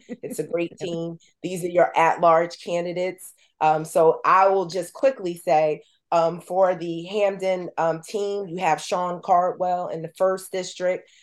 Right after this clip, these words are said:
Speaker 2: Jerron Austin in the second, Abdul Osmanu in the third, Sarah Gallagher in the fourth, Rhonda Caldwell in the fifth, Paula Irving in the sixth, Adrian Weber in the seventh,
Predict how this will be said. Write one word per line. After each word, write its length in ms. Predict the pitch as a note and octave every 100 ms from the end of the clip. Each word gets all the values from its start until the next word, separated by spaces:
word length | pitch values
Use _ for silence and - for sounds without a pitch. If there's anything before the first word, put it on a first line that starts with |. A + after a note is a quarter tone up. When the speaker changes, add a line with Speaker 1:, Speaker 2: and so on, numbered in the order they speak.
| _ -
Speaker 2:
Jerron 360 | E3+ E3+ E3+ E3+
Austin 420 | E3+ E3+ - F3
in 120 | D#3
the 60 | D3
second, 600 | - F#3+ F3 F3+ F3+ E3+ _ _ _ -
Abdul 380 | D#3+ D#3+ F#3 E3+
Osmanu 600 | D#3 D#3+ E3+ F3 F3+ E3
in 60 |
the 120 | D#3+ -
third, 460 | F3 F3+ F3+ F3 - _ _
Sarah 420 | - D#3+ E3+ E3
Gallagher 480 | E3+ D#3+ F#3 D3 E3+
in 80 | D#3
the 60 |
fourth, 440 | D#3+ F#3 F3+ F3+ F#3+ _ -
Rhonda 360 | D#3+ E3+ E3
Caldwell 540 | D#3+ F#3 E3+ F3 F3+ F3
in 100 | D3+
the 60 |
fifth, 400 | D#3 - F3+ F#3 - _ _ _ -
Paula 320 | F3+ E3+ E3+
Irving 340 | E3+ F#3 F#3 F#3
in 120 | D#3
the 80 | D3+
sixth, 560 | - F3+ F#3 - _ _ _ _
Adrian 420 | F3 E3+ E3+ F3 E3
Weber 320 | F3 F3+ F3+
in 140 | E3+
the 60 | D#3
seventh, 500 | - E3+ E3+ F#3+